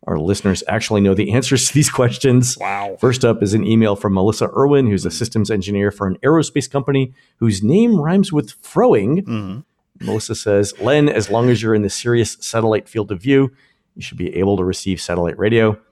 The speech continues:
Speaker 1: The satellite is in a much higher orbit than commercialized space travel. I flight satellites for fun and get paid, so I know this." Thank you, Melissa. It
Speaker 2: Mm.
Speaker 1: makes me sleep better at night knowing that I can be in orbit and still listen to the dulcet tones of Richard Blade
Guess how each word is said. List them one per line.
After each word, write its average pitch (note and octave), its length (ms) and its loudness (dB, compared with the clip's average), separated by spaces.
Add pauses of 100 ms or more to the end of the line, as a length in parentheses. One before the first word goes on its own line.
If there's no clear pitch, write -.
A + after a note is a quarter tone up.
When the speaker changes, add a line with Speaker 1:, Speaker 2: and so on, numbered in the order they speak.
(240)
Speaker 1:
The - 60 -18
satellite F2 440 -4
is E2+ 120 -6
in E2+ 80 -4
a D#2+ 120 -4
much A2+ 220 -4
higher G2 200 0
orbit F#2+ 380 -2
than F2+ 160 -6
commercialized F2 520 -6
space - 280 -4
travel. D3 400 -2 (440)
I - 80 -16
flight D#2 300 -8
satellites F2+ 440 -2
for - 120 -14
fun D3 320 -2
and F#2+ 240 -2
get - 180 -6
paid, C#3+ 420 -2
so F2+ 220 -10
I E2+ 100 -4
know D#2+ 180 -4
this." - 320 -8 (500)
Thank - 160 -6
you, B2 60 2
Melissa. G3 520 4
It F2 200 -6
Speaker 2:
Mm. - 60 -18
Speaker 1:
makes G2 260 -4
me G2 280 0
sleep - 320 -6
better D#3 200 2
at C3+ 60 0
night C#3+ 180 -2
knowing B2+ 300 -2
that G2+ 100 0
I B2 60 -2
can B2 180 -4
be G#2 140 -2 (120)
in A#3+ 80 2
orbit A2 400 -2 (640)
and - 100 -16
still F#2+ 260 -4
listen F#2 300 -2
to - 100 -12
the E2 120 -4
dulcet - 440 -4
tones F2+ 360 -2
of - 160 -6
Richard F#2+ 320 -4
Blade E2+ 500 -4